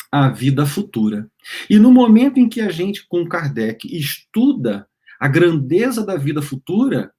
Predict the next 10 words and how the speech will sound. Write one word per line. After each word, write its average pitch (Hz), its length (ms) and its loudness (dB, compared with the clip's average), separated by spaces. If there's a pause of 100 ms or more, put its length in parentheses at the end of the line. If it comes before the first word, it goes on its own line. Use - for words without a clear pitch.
(520)
a 143 100 0
gente 156 260 -2
começa 156 440 -4
a - 20 -4
entender 147 580 -4 (520)
que 208 120 2
o 214 60 4
que 220 140 -2
fazemos 220 760 0
aqui 170 460 -10